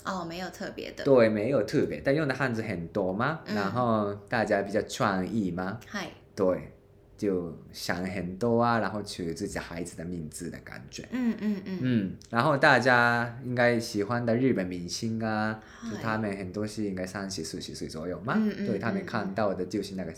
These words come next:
Speaker 2: 年代的。
Speaker 1: 嗯，嗯。嗯。
Speaker 2: 嗯。然后呢，这个年代虽然用的汉字比较丰富，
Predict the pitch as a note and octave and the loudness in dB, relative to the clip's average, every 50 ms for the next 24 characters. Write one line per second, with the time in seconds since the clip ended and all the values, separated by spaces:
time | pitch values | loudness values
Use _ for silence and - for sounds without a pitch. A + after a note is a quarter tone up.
0 | - F2 E2+ D#2 D2 D2 D#2 - E2+ - - - - - - - - G#3+ A#3 A#3 | -10 -10 -10 -10 -10 -8 -8 -6 -6 -6 -8 -10 -12 -14 -14 -8 -4 -2 0 0
1 | A3+ G#3+ G#3+ G#3 F#3+ F3+ B2 B2 A#2 G#3 G3 G3 F#3 E3 D#3+ - - - - - | 0 0 0 -2 0 0 2 4 4 4 2 0 -2 -6 -8 -12 -16 -20 -20 -20
2 | - - - - - - - - - - - - - - - - - - - - | -20 -20 -20 -20 -20 -20 -20 -20 -20 -20 -20 -20 -20 -20 -20 -20 -20 -20 -20 -20
3 | - - - - A2+ A#2+ C#3+ F3+ A#3 A3+ F#3+ F#3 F#3 F#3 F#3 F#3 - D#3 F3 D3 | -20 -18 -8 -4 -2 -2 0 2 4 4 4 4 4 4 4 4 4 4 4 4
4 | C3 B2 A2+ A2+ B2 C#3 D#3+ C#3 C3+ C3 - - F#3+ F#3 F#3 G3 G3 F#3+ E3+ A#2+ | 6 6 4 4 4 4 4 4 4 2 0 2 4 4 6 6 6 6 6 6
5 | A2 G#2+ A2+ B2 C3 C#3+ E3+ F3+ D#3 C3+ B2 B2 - - D#3+ D3 B2+ A#2+ A2+ - | 6 6 6 4 2 2 2 0 2 0 -2 -4 -2 -2 -2 -2 0 -2 -2 -2
6 | G2+ - A2+ B2+ B2 A2 - - C3+ B2 A#2+ A#2+ A#2 - D3+ A2+ - - - | -2 0 2 2 4 2 2 0 0 0 0 -2 -2 -2 -2 -2 -2 -4 -8